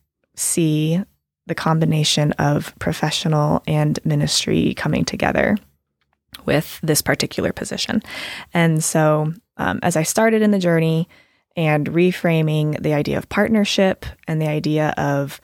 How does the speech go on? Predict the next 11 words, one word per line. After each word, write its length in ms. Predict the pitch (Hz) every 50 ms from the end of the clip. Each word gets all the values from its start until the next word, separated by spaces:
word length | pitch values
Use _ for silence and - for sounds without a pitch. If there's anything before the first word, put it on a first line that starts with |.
| - _ _ _ _ _
this 720 | 165 156 170 170 170 175 180 - - - - - - - - _ _ _ _ _ _ _ _ _
serves, 640 | - - - - 156 147 147 151 156 147 170 185 - -
I'm, 220 | - 185 202 -
I'm 120 | - 196 196
going 160 | 208 202 185
to 60 | 175
serve 220 | - - 156 151
not 160 | - 156 - -
just 160 | - 147 -
people 200 | - 156 - 147
overseas, 600 | 147 139 143 - - 147 143 151 180 214 -